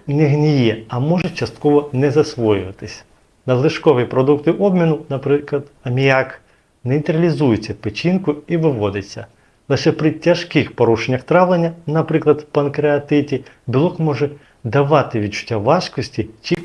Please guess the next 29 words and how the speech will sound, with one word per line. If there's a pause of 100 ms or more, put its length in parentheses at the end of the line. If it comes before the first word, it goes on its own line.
(300)
дискомфорту. (520)
Воно
індивідуальне, (380)
не
пов'язане
жорстко
з (100)
віком
у
тридцять
два
роки, (320)
не
призводить
до
отруєння
білком. (520)
І
у
здорових
людей
немає
потреби
зменшувати
споживання
білка (260)
або
приймати
ферменти